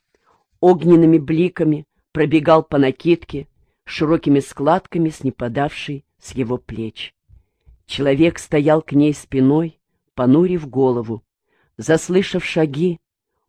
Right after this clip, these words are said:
он обернулся. Лену обдало жаром. Она остановилась, не в силах сделать ни одного шага. «Павлик!» — еле слышно прошептала она.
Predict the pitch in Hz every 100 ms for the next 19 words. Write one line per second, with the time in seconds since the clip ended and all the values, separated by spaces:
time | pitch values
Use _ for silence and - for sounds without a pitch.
0 | _ - 156 180 175 - _ - 147 131
1 | 143 139 131 117 - - 131 _ _ _
2 | _ _ _ _ _ _ - 185 220 208
3 | 175 165 139 170 180 170 156 160 127 117
4 | - _ _ _ _ - 147 139 147 143
5 | - 139 139 127 175 143 127 - _ _
6 | _ - 135 147 - 190 208 180 170 127
7 | 120 156 143 - 139 131 120 120 120 131
8 | - 139 127 117 135 _ _ _ _ _
9 | _ _ _ _ _ _ _ _ - 156
10 | 160 - 151 - - _ _ _ _ _
11 | _ _ _ - 123 127 135 - 147 180
12 | 202 180 175 160 - 151 - 135 131 127
13 | 123 117 117